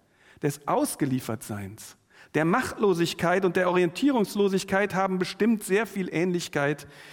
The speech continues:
mit unserer heutigen Zeit. Auch wir erleben heute, dass die Menschen nicht mehr und mehr abgehetzt und erschöpft sind. Sie sind umhergetrieben von der Hektik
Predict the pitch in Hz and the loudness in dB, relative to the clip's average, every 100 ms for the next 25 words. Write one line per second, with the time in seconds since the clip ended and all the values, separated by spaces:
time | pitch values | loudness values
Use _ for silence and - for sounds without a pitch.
0 | - - - 143 139 135 113 117 135 139 | -8 -6 0 0 0 -2 -2 -2 -2 -4
1 | 139 101 98 - - - _ _ _ _ | -6 -10 -10 -12 -18 -20 _ _ _ _
2 | _ _ _ _ _ - 180 226 226 156 | _ _ _ _ _ -8 0 2 4 4
3 | 175 170 151 147 185 180 156 - - - | 4 4 2 2 2 2 0 0 -8 -4
4 | 170 - 170 185 208 - 175 196 - - | -4 2 2 4 2 2 2 2 -2 -10
5 | - 180 190 247 254 185 180 185 233 214 | -10 -2 2 4 2 2 2 2 2 2
6 | 202 - 202 165 190 - 180 160 151 - | -2 -2 0 0 -2 -2 -2 0 -2 -4
7 | 240 - - 123 113 135 - _ _ _ | -6 -10 -10 -8 -8 -14 -20 _ _ _
8 | _ _ _ _ - 147 208 208 147 208 | _ _ _ _ -6 0 2 2 0 2
9 | 277 226 156 - 147 139 120 - 151 139 | 2 2 -2 -2 -2 0 -2 0 0 0
10 | 131 190 - - 120 - | 0 -4 -6 -10 -10 -12